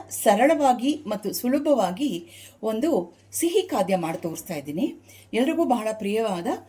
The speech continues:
ಅವಲಕ್ಕಿ, ಅವಲಕ್ಕಿಯಿಂದ ಪಾಯಸ ಹೇಗೆ ಮಾಡೋದು ಅಂತ ತೋರಿಸಿದ್ದೀನಿ. ಮನೇಲಿ ಸಡನ್ನಾಗಿ ಯಾರಾದರೂ ಗೆಸ್ಟ್‌ಗಳು ಬಂದರು, ಒಂದು ಹಬ್ಬ ಹರಿದಿನ ಆಯ್ತು, ಏನಾದರೂ ಒಂದು ನೈವೇದ್ಯಕ್ಕೆ ಬೇಕಪ್ಪ ಅಂದರೆ ತಕ್ಷಣ ನೀವು ಈ ಅವಲಕ್ಕಿ ಪಾಯಸ ಮಾಡ್ಕೋಬೋದು.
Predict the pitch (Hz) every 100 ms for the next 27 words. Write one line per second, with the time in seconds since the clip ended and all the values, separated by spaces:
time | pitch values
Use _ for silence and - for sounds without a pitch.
0 | _ _ 180 202 262 254 - - - _
1 | _ _ 247 339 415 - 220 185 339 -
2 | 196 226 247 254 180 175 165 160 156 151
3 | 151 143 151 143 160 262 - - - -
4 | 202 226 233 233 196 247 311 262 196 185
5 | 202 180 175 240 233 175 165 160 160 170
6 | - 196 226 180 226 208 180 185 185 175
7 | 160 - 156 - - - - 226 254 254
8 | 262 226 196 185 175 165 190 220 233 220
9 | 185 185 190 185 165 180 311 190 - -
10 | 269 185 208 403 - - - 233 226 165
11 | 180 220 202 180 - 180 160 147 156 143
12 | 151 440 508